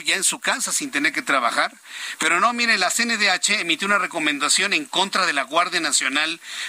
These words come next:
por el asesinato de Ángel Yael. Gabriela Montejano, nuestra corresponsal en Guanajuato, nos informa. Adelante, Gabriela.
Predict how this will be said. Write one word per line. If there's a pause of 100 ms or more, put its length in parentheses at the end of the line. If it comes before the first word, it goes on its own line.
por
el
asesinato
de
Ángel
Yael. (320)
Gabriela
Montejano,
nuestra
corresponsal
en
Guanajuato,
nos
informa.
Adelante,
Gabriela.